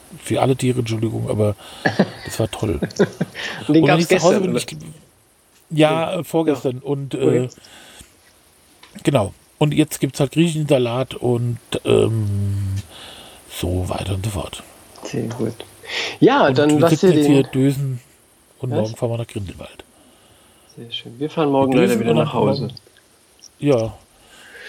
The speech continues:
Speaker 1: Ich,
Speaker 2: Ist
Speaker 1: ich,
Speaker 2: schon
Speaker 1: ich
Speaker 2: rum.
Speaker 1: meine, es ist ja jetzt die erste Hälfte der ersten Woche Urlaub rum.
Speaker 2: Ja.
Speaker 1: Das haben wir auch heute festgestellt und dachten, das ist ja total geil. <laughs>
Speaker 2: Ihr habt nur richtig was vor euch.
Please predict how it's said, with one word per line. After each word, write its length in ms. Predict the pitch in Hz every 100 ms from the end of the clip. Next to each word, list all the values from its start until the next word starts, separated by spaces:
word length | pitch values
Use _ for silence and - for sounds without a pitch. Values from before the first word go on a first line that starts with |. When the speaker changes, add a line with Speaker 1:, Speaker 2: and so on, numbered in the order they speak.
| -
Speaker 1:
Ich, 240 | 185 -
Speaker 2:
Ist 80 | 147 135
Speaker 1:
ich, 60 | 147
Speaker 2:
schon 160 | 147 123
Speaker 1:
ich 60 | 120
Speaker 2:
rum. 120 | 113
Speaker 1:
meine, 120 | 175
es 100 | 180
ist 80 | 185
ja 40 | 180
jetzt 200 | 180 -
die 80 | -
erste 340 | 180 - 233
Hälfte 460 | 190 208 254 - 185 - -
der 360 | 160 - -
ersten 400 | 185 226 - 180
Woche 260 | 214 - 117
Urlaub 340 | 170 180 110 - - - - -
rum. 260 | 117 113 120
Speaker 2:
Ja. 240 | 143 131 - - - - _ - _ _ _ _ _ _
Speaker 1:
Das 100 | -
haben 80 | 151
wir 80 | 170
auch 140 | 151
heute 160 | 196 -
festgestellt 480 | 240 - 147 151 139
und 60 |
dachten, 180 | 143 -
das 100 | 147
ist 120 | 147
ja 80 | 143
total 280 | 135 107 101
geil. 440 | 104 151 180 - - - - - - -
<laughs> 220 | 214 262 - - - - - - - - - _ -
Speaker 2:
Ihr 100 | 175
habt 160 | 131 -
nur 100 | 139
richtig 280 | 139 - 147
was 140 | 135
vor 240 | - 147 135
euch. 260 | 107 110